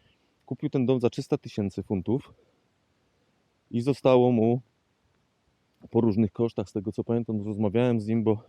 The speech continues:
no, dość otwarty finansowo, też nie, jakby nie ukrywał i ja też, też, też o swoich finansach mu mówię i to nie jest żaden w ogóle problem. Zostało mu, y, jakieś dwieście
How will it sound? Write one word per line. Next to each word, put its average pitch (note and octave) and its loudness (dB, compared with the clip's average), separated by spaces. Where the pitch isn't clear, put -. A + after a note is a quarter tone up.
no, G#3 -10
dość G3+ 2
otwarty C#3+ 0
finansowo, B2 -2
też A2 -4
nie, A2+ 0
jakby G#2+ -4
nie A2+ 2
ukrywał A2 0
i G#2 0
ja G#2 0
też, - -6
też, - -2
też G#2+ -6
o G#2+ -2
swoich G#2+ -4
finansach G2+ -4
mu F#2+ -4
mówię G#2 0
i F#2+ -2
to G2+ -4
nie G2 -2
jest F#2+ -2
żaden F#2 -2
w F2 -12
ogóle F#2+ -4
problem. G#2+ 0
Zostało C3 2
mu, C3+ 0
y, A2 2
jakieś G#2 -2
dwieście A#2+ -6